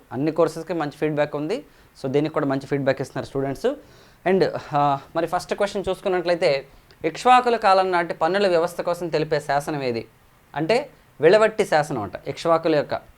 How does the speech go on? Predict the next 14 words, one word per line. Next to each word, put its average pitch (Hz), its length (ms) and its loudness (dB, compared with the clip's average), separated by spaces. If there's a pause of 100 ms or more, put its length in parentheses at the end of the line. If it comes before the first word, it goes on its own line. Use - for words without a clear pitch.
(880)
అలాగే 208 220 6
ఇక్ష్వాకుల 233 360 2
కాలంలో, 208 560 4 (380)
ఆ, 143 240 6 (120)
వ్యవసాయదారులను 208 760 4
హాలికులు 190 500 4
అనేవారట. 135 460 0 (440)
అలాగే 185 220 2
ఇక్ష్వాకుల 214 400 2
కాలంలో 190 380 4
వర్తక 156 320 0
బృందాలను 180 480 2
నేగిమాలు 175 540 2
అనేవారట. 123 340 -2